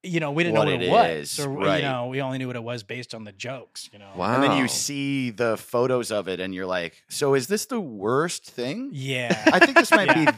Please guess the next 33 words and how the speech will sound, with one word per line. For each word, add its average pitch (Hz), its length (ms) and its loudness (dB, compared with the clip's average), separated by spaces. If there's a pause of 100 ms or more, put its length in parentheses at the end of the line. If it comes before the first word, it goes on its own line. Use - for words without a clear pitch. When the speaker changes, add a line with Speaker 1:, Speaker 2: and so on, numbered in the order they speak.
Speaker 2:
the 170 240 0
Speaker 1:
The - 0 -
Speaker 2:
worst 143 480 6
Speaker 1:
worst. 120 240 -8
Speaker 2:
thing. 104 240 2
Speaker 3:
I've 113 200 10
never 135 240 8
Speaker 2:
Yeah. - 60 6
Speaker 3:
been. 92 420 6
I've 90 220 -2
never 95 240 2
been. 90 260 2
I 85 60 -2
don't 87 140 -2
Speaker 2:
I've 139 100 8
Speaker 3:
really 151 40 6
Speaker 2:
never 160 100 8
Speaker 3:
know 160 100 4
Speaker 2:
been 156 100 6
Speaker 3:
what 156 80 -2
it 160 40 0
Speaker 2:
either, 104 480 6
Speaker 3:
is. - 40 -8
Speaker 2:
uh, 107 360 2
and 110 80 -4
it's 107 160 -8
because 113 220 -6
it 110 60 -6
costs 120 280 0
four 113 360 -2
million 104 380 -4
dollars. 82 480 -2
Speaker 3:
Yeah. 117 400 -2